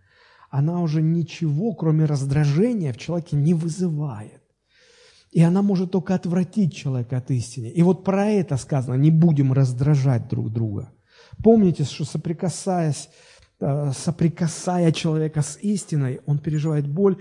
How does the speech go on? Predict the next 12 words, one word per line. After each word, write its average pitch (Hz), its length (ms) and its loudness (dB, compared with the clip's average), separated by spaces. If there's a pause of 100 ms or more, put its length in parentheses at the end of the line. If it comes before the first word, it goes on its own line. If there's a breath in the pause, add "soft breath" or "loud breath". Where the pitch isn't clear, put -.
(360 loud breath)
и 190 160 4
в 165 100 2
эту 208 220 2
боль 190 260 2
свою 220 560 2
боль 160 340 6
не 156 120 4
подключайте, 156 1040 0
чтобы 143 280 0
это 147 140 2
не 156 160 6
раздражало. 156 800 0